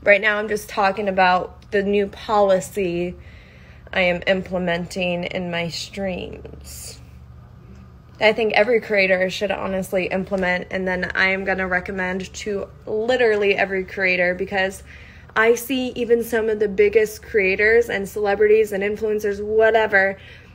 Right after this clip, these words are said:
I see them, they're my friends, I see them get depressed, I see them get sad, I see them stop creating and posting because of one comment, and it's like, yeah, don't let 'em get to you, but come on,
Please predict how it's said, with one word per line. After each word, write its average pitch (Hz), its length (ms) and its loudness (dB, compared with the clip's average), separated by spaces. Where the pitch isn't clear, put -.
I 226 160 6
see 262 300 -2
them, 226 240 0
they're 214 120 0
my 226 200 4
friends, 233 480 2
I 208 200 2
see 226 300 -2
them 226 260 2
get 202 400 2
depressed, 220 920 -2
I 214 200 0
see 226 200 -4
them 214 200 0
get 202 200 -4
sad, 208 480 2
I 190 100 0
see 226 200 -4
them 220 180 -4
stop 208 340 -2
creating 226 560 2
and 196 140 -4
posting 196 640 -4
because 233 260 -6
of 220 140 -4
one 233 300 0
comment, 226 640 -2
and 214 160 0
it's 202 200 -8
like, 208 320 0
yeah, 339 320 4
don't 240 280 2
let 254 160 4
'em 233 120 2
get 240 220 4
to - 140 -8
you, 214 220 4
but - 220 0
come 277 240 -4
on, 180 300 -6